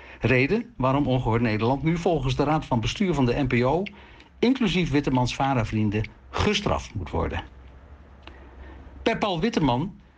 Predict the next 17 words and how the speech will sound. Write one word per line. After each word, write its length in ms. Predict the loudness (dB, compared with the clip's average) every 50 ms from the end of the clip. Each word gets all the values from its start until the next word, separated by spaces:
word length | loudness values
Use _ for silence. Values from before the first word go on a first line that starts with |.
| -20 -20 -20 -20 -20 -16 -10
denk 320 | -2 0 2 2 2 0
ik 120 | -2 -2 0
ook 180 | -2 0 0
aan 80 | 0 0
zijn 180 | 2 2 2 2
bewering 400 | 2 2 2 2 2 2 2 0
in 80 | 0
tweeduizend 520 | 0 0 0 0 2 2 0 0 0 -2 -2
vier, 280 | 0 2 2 4 4
let 180 | 4 2 0 0
wel, 180 | 0 0 0 -2
tweeduizend 680 | -2 -2 0 2 2 4 2 2 0 0 0 -2 -2
vier, 580 | -2 -2 0 2 2 2 2 2 2 0 0 -4 -10 -18 -20 -20 -20 -20 -20 -20 -20 -20 -20 -8 -2
dat 200 | 0 0 2 2
hij 180 | 2 2 2
zou 180 | 2 2 2 0
stoppen 680 | 0 -2 -4 0 0 0 0 0 -2 -4 -4 -4 -8